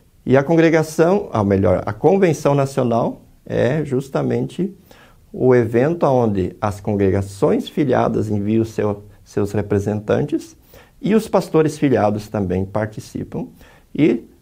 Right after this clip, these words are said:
é, a, a, refletem, analisam e decidem sobre assuntos muito importantes na igreja, é, do trabalho da igreja aqui no nosso país e no mundo,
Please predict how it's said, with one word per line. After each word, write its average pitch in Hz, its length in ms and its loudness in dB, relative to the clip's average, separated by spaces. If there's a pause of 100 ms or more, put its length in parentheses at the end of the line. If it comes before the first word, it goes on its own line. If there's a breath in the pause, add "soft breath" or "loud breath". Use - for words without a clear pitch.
(160)
é, 131 480 2
a, 113 140 -4
a, 107 320 -2
refletem, 139 640 -2
analisam 127 640 0
e 113 80 -2
decidem 113 640 -2
sobre 120 320 -4
assuntos 117 580 -6 (540 soft breath)
muito 139 480 2
importantes 110 880 -4 (220)
na 101 180 -4
igreja, 101 580 -2 (320 soft breath)
é, 104 160 -4
do 101 120 -6
trabalho 95 420 0
da 98 100 -2
igreja 95 520 -6 (100)
aqui - 320 -12
no 92 160 -6
nosso 90 300 -8
país 101 460 -4
e - 40 -6
no 110 140 -2
mundo, 87 360 -6